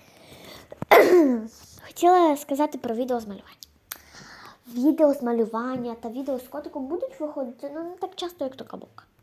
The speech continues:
Ну, наприклад, відео з котиком чи-, будуть виходити, не знаю, може, пару разів на місяць. Відео з малюванням так само. <clears throat> І скоро, певно, зроблю тутор на ту руку.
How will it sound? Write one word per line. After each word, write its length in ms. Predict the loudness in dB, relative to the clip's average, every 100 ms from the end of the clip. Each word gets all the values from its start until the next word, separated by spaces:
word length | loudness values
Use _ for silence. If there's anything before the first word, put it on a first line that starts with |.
| _ -20 -20 -20 -20 _ -10
Ну, 120 | -8
наприклад, 480 | -6 -8 -6 -8 -10 _ _ _ -16
відео 340 | -8 -6 -6
з 80 | -6
котиком 380 | -8 -10 -12 -12
чи-, 220 | -8 -10 -10
будуть 600 | -10 -10 -10 -14 -20 -18 -8
виходити, 840 | -8 -4 -4 -2 -6 -4 -6 -8 -14 _ -16
не 200 | -12 -12
знаю, 300 | -8 -8 -6
може, 280 | -4 -4 -2
пару 260 | -2 -2
разів 280 | -6 -8 -10
на 100 | -12
місяць. 300 | -14 -20 -20 _ _ -20 -20 -20 -14 -2
Відео 220 | 6 6
з 60 |
малюванням 440 | 4 -2 0 -2 -4
так 220 | -12 -18
само. 220 | -20 -20 -20 _ _ 2
<clears throat> 520 | 4 6 6 6 2 -8 _ _ _ _ _ _ _ _ -20 _ -20 -20 -20 -20 -20 0 6 6 6 0 -6 -6
І 260 | -4 -2
скоро, 340 | -4 -2 0 0
певно, 260 | -2 -8
зроблю 440 | -8 -8 -6 -8 -8
тутор 420 | -10 -6 -2 -2
на 120 | -6
ту 220 | -8 -8
руку. 520 | -4 -4 -4 -2 -2